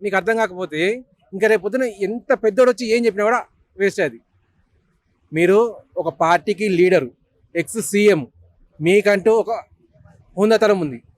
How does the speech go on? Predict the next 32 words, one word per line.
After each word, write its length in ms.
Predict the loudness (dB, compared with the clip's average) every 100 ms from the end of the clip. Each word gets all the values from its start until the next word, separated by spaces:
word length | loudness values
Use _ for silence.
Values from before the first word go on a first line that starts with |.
| _ _ _ _ _ -2
మీకు 540 | 2 2 2 0 -4 _
ప్రజల్లో 600 | 0 2 4 4 2 -4 _ _
ఒక 100 | -6
విలువ 240 | -2 0 0
ఉంది, 240 | -2 -6 -12 _ _ _
ఆ 80 | -2
విలువను 280 | 2 2 2
మీరు 120 | -4
పా-, 340 | -6 -4 -4 -2
కాపాడుకుంటూ 360 | -2 0 -2 -2
పోవాలి. 180 | -4 -4
ఆ, 100 | -2
మీకు 300 | -2 -2 -2
అమ్మగారు 440 | -2 -2 -2 0 0
నచ్చారు, 380 | 0 0 -2 -4 _ _ _
నచ్చకపోయినా 640 | -6 -2 0 0 0 0 -4 _ _ _ _ _ _
కనీసం 320 | -4 0 2 4
బయటకు 260 | 2 2
వచ్చినప్పుడైనా 540 | -2 -2 -2 -2 -2 -6 _ _ _ _
తను 180 | 0 2
అంత 240 | 0 0 -2 -2 -10
నాలుగు 300 | -8 -2 2
అడుగులు 260 | 2 0 0
వేసి 160 | -2
నీ 220 | -4 -4 -2
ముందుకు 220 | 0 0
వచ్చింది, 260 | 0 -6
తనేం, 440 | -4 0 0 -2 -8 _
నువ్వు 360 | -10 -2 -2 0
తన 160 | -2 0
దగ్గరికి 280 | 0 0
వెళ్ళలేదు. 260 | 0 -2 -4